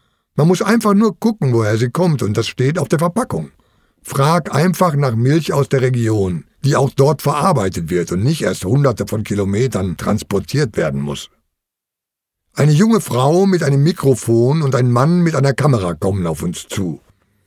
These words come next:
„Hallo, ich bin Kira“, ruft sie fröhlich.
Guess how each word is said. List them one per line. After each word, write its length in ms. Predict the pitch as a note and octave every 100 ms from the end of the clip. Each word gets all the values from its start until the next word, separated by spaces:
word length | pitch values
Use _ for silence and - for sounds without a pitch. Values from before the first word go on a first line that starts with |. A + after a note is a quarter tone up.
| _ _ _ -
„Hallo, 640 | C#3 G#3 D#4 A#3 B2 - _ - - _ _
ich 220 | E3 C#3+
bin 220 | G3+ G#3+
Kira“, 400 | - C#4 D4 C#3+
ruft 300 | F#2 F#2 -
sie 100 | F#2+
fröhlich. 500 | - F#2+ E2 C#2+ -